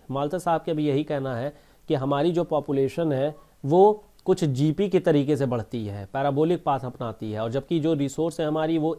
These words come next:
एपी के तरीके से अब बढ़ती है, यानी लीनियर पाथ अपनाती है। तो एक पॉइंट ऐसा आता है जहाँ पर जो इतनी पॉपुलेशन है वो अब फूड रिसोर्स नहीं पा रही है, जिसके कारण से हमें या तो इस फूड रिसोर्स को बढ़ाना पड़ेगा या फिर पॉपुलेशन को घटानी पड़ेगी।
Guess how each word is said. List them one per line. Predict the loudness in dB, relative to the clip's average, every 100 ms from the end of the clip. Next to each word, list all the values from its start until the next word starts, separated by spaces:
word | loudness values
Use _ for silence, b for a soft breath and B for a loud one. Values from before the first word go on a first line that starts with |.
| -2
एपी | -2 -2
के | -4 -4
तरीके | -4 -4 -6
से | -4
अब | -6 -8 b b b b
बढ़ती | 0 0 0
है, | 0 0
यानी | 0 0
लीनियर | 0 0 0
पाथ | 0 -4
अपनाती | -6 -8 -6 -6
है। | -6 -6 b b b b -4
तो | 0
एक | 2
पॉइंट | 2 2 4
ऐसा | 2 4
आता | 2 4 4
है | 4 4
जहाँ | 0 0
पर | 4 2 2 -6 -6
जो | -2
इतनी | 0 -2 -4 0 2
पॉपुलेशन | 2 0 0 0 0 -2
है | 0
वो | -2
अब | 0 -2 -2 b b b 6
फूड | 6 6
रिसोर्स | 4 0 0
नहीं | 0 0
पा | 2 0
रही | 0
है, | -2
जिसके | -4 -6
कारण | -2 -2 -2
से | -4
हमें | -6 -2 -2 -4 b b -2
या | 2 4
तो | 2 -2
इस | -4 2
फूड | 2 4
रिसोर्स | 2 2 0 0
को | -2
बढ़ाना | -2 -4 -4 -2
पड़ेगा | 0 0 0
या | 0 0
फिर | 0 -2
पॉपुलेशन | -4 -2 -4 -4 -6
को | -4
घटानी | -4 -4 -4 -6
पड़ेगी। | -6 -6 -6 -8